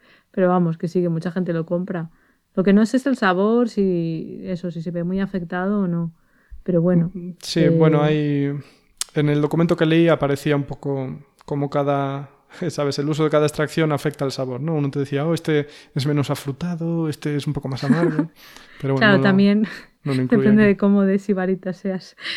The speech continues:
Speaker 1: y si puedes
Speaker 2: Bueno,
Speaker 1: percibir
Speaker 2: y
Speaker 1: todos esos matices
Speaker 2: hasta aquí,
Speaker 1: o no.
Speaker 2: hasta aquí mi, mi mensaje de hoy, ¿eh?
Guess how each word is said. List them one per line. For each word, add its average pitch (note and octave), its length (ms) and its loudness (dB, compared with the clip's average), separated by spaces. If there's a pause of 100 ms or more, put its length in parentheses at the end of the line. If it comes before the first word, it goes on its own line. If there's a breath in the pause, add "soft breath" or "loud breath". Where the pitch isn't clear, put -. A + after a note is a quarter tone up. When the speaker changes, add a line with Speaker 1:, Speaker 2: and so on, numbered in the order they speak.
(200 loud breath)
Speaker 1:
y F#3+ 340 2
si F#3 340 -4 (1000)
puedes F#3 260 4
Speaker 2:
Bueno, F#3 200 4
Speaker 1:
percibir F#3 240 4
Speaker 2:
y - 40 -10
Speaker 1:
todos F#3 300 -2
esos F#3+ 320 -4
matices F3+ 360 -2
Speaker 2:
hasta - 100 -4
aquí, D#3+ 180 -2
Speaker 1:
o D3+ 60 -2
no. C#3+ 340 -2 (160)
Speaker 2:
hasta D3 220 -4
aquí D#3+ 120 2
mi, D3 320 6
mi C3+ 120 2
mensaje C3+ 360 0
de C3+ 120 2
hoy, B2+ 100 -2
¿eh? E3+ 100 -2